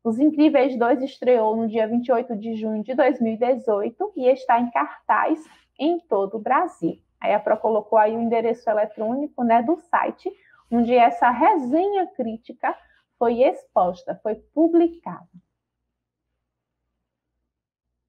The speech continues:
E aí, como é que as resenhas, então, elas podem aparecer? Vocês observaram aí, dentro do contexto, né, da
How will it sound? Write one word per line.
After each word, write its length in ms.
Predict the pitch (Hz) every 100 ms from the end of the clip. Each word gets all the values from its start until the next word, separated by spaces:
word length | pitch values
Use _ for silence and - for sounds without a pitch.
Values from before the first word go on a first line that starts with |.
| _ _ _ _ _ _ -
E 80 | 302
aí, 400 | 339 330 349 349
como 260 | - 480 453
é 60 |
que 100 | 440
as 140 | 381 311
resenhas, 600 | 294 320 277 339 339 302
então, 460 | 339 330 302 277
elas 320 | 277 285 302 -
podem 480 | - 262 302 294 294
aparecer? 840 | 302 - 262 269 330 - 185 - -
Vocês 320 | - - 240
observaram 840 | 262 - - 294 277 240 240 233 220
aí, 320 | 214 226 294
dentro 340 | 254 330 320
do 180 | 233 262
contexto, 880 | - 240 240 - 202 262 247 - 247
né, 200 | 226 311
da 200 | 240